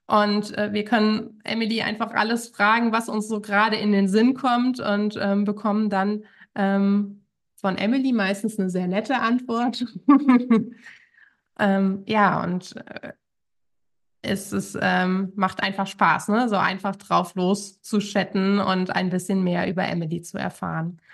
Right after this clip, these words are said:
Und dabei bleibt's, muss es aber nicht bleiben, sondern man kann auch noch den nächsten Schritt gehen und Emily reden lassen. Und dafür haben wir mal, und die anderen Personas natürlich auch, und dafür haben wir ein paar Beispiele mitgebracht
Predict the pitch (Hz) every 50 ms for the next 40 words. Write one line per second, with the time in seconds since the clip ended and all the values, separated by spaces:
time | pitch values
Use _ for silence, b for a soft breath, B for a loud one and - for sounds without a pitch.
0 | b b b b b b b _ _ _ _ _ _ _ _ 196 185 196 196 214
1 | 208 202 - - - 196 180 175 185 214 240 240 - - - - - - 208 196
2 | 208 226 233 277 320 302 - 302 - - 220 220 220 226 214 214 220 214 214 -
3 | 196 185 185 202 233 240 294 339 359 339 277 240 226 214 214 220 220 220 220 226
4 | 233 240 240 233 240 220 240 226 233 233 214 208 214 233 262 254 - 269 254 -
5 | - 247 254 254 247 - - 220 226 226 240 247 247 240 233 202 202 214 226 220
6 | 220 - 226 190 208 226 226 220 208 208 208 208 202 196 202 208 180 190 208 214
7 | 240 233 226 214 185 160 165 165 170 - - - 175 175 180 175 - - - -
8 | 220 196 190 196 190 185 - - - 202 190 175 175 180 185 - - - 180 170
9 | 170 - _ - 175 - 175 180 180 190 185 185 180 180 185 180 180 180 175 -
10 | 185 165 - 185 180 - - 170 190 208 220 214 208 185 180 180 - 196 185 185
11 | 180 175 180 175 - 180 175 - - 170 170 196 208 - - - 180 175 170 170
12 | 170 160 165 - 180 165 - - 170 175 220 233